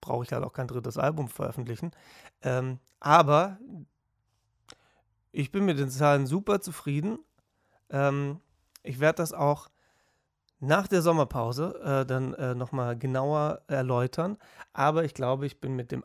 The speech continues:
Album, also, nee, ich glaube, ich, ich weiß, dass ich über zweihundertfünfzigtausend Streams bin,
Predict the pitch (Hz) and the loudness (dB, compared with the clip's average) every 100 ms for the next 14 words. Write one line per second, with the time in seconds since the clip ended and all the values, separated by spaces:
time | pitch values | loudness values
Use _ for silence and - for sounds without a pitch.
0 | - 127 147 175 147 185 247 _ _ _ | -6 -2 -2 0 -2 -4 -8 _ _ _
1 | _ _ _ _ _ 143 143 135 - 127 | _ _ _ _ _ -2 -2 -4 -8 -6
2 | 120 - 127 139 165 - - 208 131 131 | -6 -2 0 0 0 -4 -10 -12 2 4
3 | 160 - 139 135 135 151 147 - 135 135 | 4 2 -2 -2 -6 -6 -6 -2 0 0
4 | 131 135 - 123 131 117 123 - 139 151 | -2 -6 -10 -8 -4 -4 -6 -6 -2 -2
5 | 143 - 151 117 | -4 -10 -12 -12